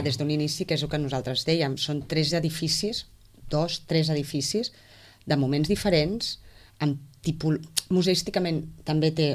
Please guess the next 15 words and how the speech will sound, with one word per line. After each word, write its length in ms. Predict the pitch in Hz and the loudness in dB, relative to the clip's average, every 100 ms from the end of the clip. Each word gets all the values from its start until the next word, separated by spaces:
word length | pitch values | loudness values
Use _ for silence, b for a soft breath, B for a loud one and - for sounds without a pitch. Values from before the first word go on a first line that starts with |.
| - | 0
un, 140 | 151 143 | -2 -2
un 300 | - 156 147 | -2 -2 0
esquema 400 | - 175 151 143 | 0 2 2 0
diferent, 400 | 143 147 185 175 | 0 2 2 2
un 160 | 156 | 0
és 80 | 143 | 0
el 140 | 131 147 | -2 2
Cau 140 | 175 | 2
Ferrat, 320 | 208 170 160 160 | 4 4 2 2
que 60 | |
és 80 | 139 | 0
el 100 | 139 | 0
nou, 140 | 143 139 | -2 -2
el 160 | 156 151 | 0 4
modernisme, 600 | 180 190 175 165 185 | 4 4 2 0 -2